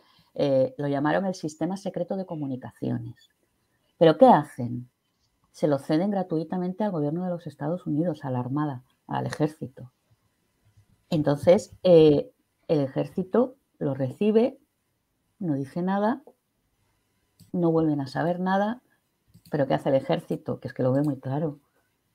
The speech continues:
Es que ve que efectivamente ahí hay un potencial.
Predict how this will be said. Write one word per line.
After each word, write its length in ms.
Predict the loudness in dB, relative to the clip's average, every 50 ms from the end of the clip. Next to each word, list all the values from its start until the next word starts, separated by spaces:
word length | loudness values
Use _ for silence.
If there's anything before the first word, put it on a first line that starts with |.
| -14
Es 120 | -14 -14 -4
que 140 | 0 2 2
ve 200 | 2 2 2 2
que 180 | 2 2 2 0
efectivamente 1040 | -6 -6 -8 -8 -6 -4 -4 -2 0 2 2 2 2 2 2 0 0 0 0 -2 -6 _ _ _ _ _ _ -6 -2
ahí 260 | 2 2 4 4 2
hay 160 | 2 0 0 -2
un 100 | -2 -2
potencial. 720 | -2 -2 -2 -4 -6 -8 -8 -4 0 0 0 0 -2